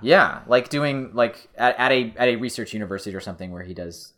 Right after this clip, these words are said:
experiments and stuff, but also teaches classes, or maybe he's just a friend of that. I don't know. Um, but yeah, this is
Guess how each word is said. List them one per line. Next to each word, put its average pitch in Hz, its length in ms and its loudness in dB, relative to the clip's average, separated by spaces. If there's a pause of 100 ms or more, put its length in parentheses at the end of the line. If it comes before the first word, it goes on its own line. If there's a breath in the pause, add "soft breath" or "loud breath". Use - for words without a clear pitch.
(120)
experiments 85 500 -14
and 87 60 -18
stuff, 87 220 -10
but - 80 -8
also 80 200 -12
teaches - 320 -18
classes, 87 540 -16
or 82 220 -12
maybe 90 200 -10
he's 90 160 -12
just 82 160 -16
a 85 40 -20
friend 104 260 -8
of 110 80 -12
that. 117 240 -2
I 208 80 4
don't 240 100 0
know. 147 200 0 (140)
Um, 127 420 4
but 123 300 0
yeah, 117 300 2
this 160 200 -4
is 185 280 -2